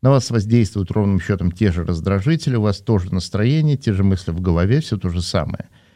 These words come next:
Внимание, вопрос. Какого будуна ваши решения в этом состоянии могут быть другими, не теми, какие были? Какие основания у вас есть считать, что они могут быть другими? Апостериальные оценки в,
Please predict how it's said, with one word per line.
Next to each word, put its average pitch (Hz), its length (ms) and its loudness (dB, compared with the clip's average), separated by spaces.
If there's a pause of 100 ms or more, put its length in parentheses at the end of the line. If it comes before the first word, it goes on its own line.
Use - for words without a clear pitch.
(220)
Внимание, 104 380 4
вопрос. - 360 -4
Какого 104 320 -2
будуна 101 440 2
ваши 127 260 -2
решения 113 420 0
в 98 60 0
этом 98 240 -2
состоянии 101 460 0
могут 117 240 2
быть 117 120 -2
другими, 104 480 0
не 78 120 -2
теми, 120 260 0
какие 107 340 0
были? 95 560 2 (340)
Какие 104 260 -2
основания 98 460 2
у 87 60 2
вас 80 140 -2
есть 85 180 -6
считать, 139 400 -2
что - 140 -2
они 95 140 2
могут 110 340 2
быть 107 120 -2
другими? 92 540 0 (760)
Апостериальные 110 760 2
оценки 156 320 -2
в, 127 100 -4